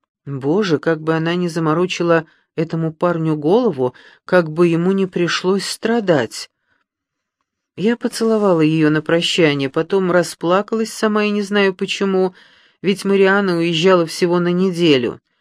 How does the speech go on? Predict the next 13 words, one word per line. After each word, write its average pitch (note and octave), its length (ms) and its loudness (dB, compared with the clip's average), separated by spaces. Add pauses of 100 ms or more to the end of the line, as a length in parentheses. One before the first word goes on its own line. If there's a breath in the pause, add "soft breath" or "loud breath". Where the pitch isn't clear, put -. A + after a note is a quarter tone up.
(520)
Кейр C#4 380 2
протянул A#3 560 -2
мне A3+ 200 0
небольшой G3+ 560 0
пакет F3+ 540 -2
и, F3 80 -2
усмехнувшись, F3+ 960 -4
сказал, E3+ 680 0 (220 soft breath)
что - 380 -2
это A3 280 -2
от D3+ 160 -2
него D3+ 220 -4
подарок. C3+ 720 -2